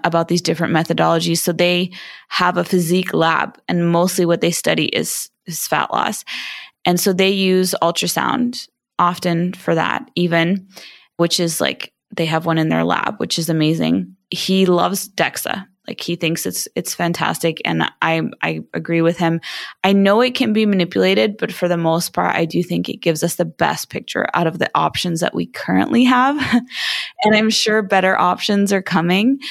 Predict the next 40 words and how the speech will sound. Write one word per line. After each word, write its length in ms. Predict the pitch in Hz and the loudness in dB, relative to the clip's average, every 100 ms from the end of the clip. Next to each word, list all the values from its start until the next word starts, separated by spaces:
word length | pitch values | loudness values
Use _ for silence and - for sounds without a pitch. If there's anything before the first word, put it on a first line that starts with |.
| - - - _ _ _ | -12 -14 -20 _ _ _
but 380 | 185 190 180 175 - | 0 4 4 2 0
I 180 | 190 | 0
found 360 | 202 - 180 180 | 0 0 0 2
it 160 | 185 180 | 0 0
to 120 | 185 | -4
be 600 | 180 170 165 165 156 - | -2 0 2 2 0 -2
very 520 | 175 156 175 170 170 - | -6 0 2 4 2 0
accurate 560 | - - - - - - | -2 -6 -4 -4 -2 -2
when 160 | 175 | 0
I 120 | 170 | 0
h-, 200 | 170 160 - _ | -2 -4 -10 _
myself 640 | 170 165 - 190 208 - | -2 0 0 0 0 -2
go 140 | - 214 | -2 0
for 140 | 220 | 0
scans, 500 | 214 208 196 190 185 | -2 0 0 0 0
when 120 | 175 | -2
I 100 | 165 | 0
recommend 500 | 160 143 - 170 170 | 0 -2 -2 0 0
scans 360 | 175 165 165 170 | -2 -2 -2 -2
to 120 | - | -2
other 180 | 170 170 | 0 0
people. 560 | - 170 170 165 165 - - - - - - - | -2 -6 0 0 0 -6 -14 -12 -14 -16 -10 -2
And 460 | 165 165 165 165 - | 2 2 2 0 -2
it 100 | 185 | -4
can 200 | 185 180 | 0 2
even 280 | 175 233 254 | 2 2 4
show 260 | - 180 190 | 4 2 2
you, 360 | 180 165 160 - | 2 0 0 0
you 100 | 175 | 2
know, 120 | 160 | 2
where 500 | 156 165 160 175 180 | 0 2 2 4 2
your 200 | 175 165 | 0 -2
fat 400 | - - - - - | -2 -4 -4 -4 0
is, 640 | 262 269 262 247 - - - - | 4 4 4 0 -2 -8 -12 -6
you 80 | 170 | -4
know, 100 | 160 | -2
where 340 | 165 170 190 | 0 2 2
you 180 | 190 185 | 2 0
carry 480 | 185 185 185 180 180 | 0 0 2 4 2
it, 240 | 175 - | 0 -4